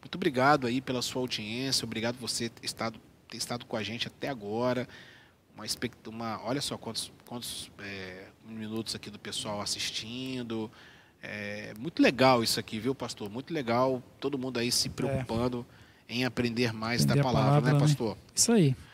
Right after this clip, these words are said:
Speaker 1: Pastor, as suas considerações finais.
Speaker 2: Eu quero falar pra você, pra você não desistir, buscar mesmo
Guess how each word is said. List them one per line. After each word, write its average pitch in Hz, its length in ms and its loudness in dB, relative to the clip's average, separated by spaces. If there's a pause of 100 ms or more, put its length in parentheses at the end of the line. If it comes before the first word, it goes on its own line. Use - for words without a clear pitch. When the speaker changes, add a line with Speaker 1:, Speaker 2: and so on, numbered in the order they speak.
(180)
Speaker 1:
Pastor, 196 400 10
as 151 100 6
suas 196 360 6
considerações 190 1120 2
finais. 98 600 0 (2250)
Speaker 2:
Eu - 80 -20
quero 160 260 2
falar 147 300 0
pra 147 140 -4
você, 139 540 2
pra 147 120 -4
você 135 240 0
não 160 200 2
desistir, 143 680 2 (380)
buscar 151 680 4
mesmo 143 420 4